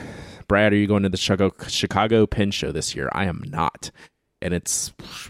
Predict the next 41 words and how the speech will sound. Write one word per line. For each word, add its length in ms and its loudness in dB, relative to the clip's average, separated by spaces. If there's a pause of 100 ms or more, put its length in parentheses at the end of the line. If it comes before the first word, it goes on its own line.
(140)
again, 400 -2
my 140 -4
biggest 400 -2
regret 340 -2
on 120 -4
the 80 -8
calendar. 580 -6
Like, 160 -4
Chicago 580 2
is 160 -2
a 80 0
really 560 0
excellent 460 -8
show, 320 -4 (500)
and 320 -2
it's 140 -8
a 40 -4
show 200 2
I 100 0
want 300 -2
to 100 -12
go 180 -4
to 360 -4
every 240 4
year, 380 -2 (480)
and 420 -6 (100)
it's 320 -4
hard 360 0
for 100 -8
me 160 -2
to 240 -6
work 300 -4
that 160 -4
one 120 -6
out. 240 -8
So 320 -4 (140)
that's 480 -2
a 140 -2
no 340 0
for 200 -6
me 420 -6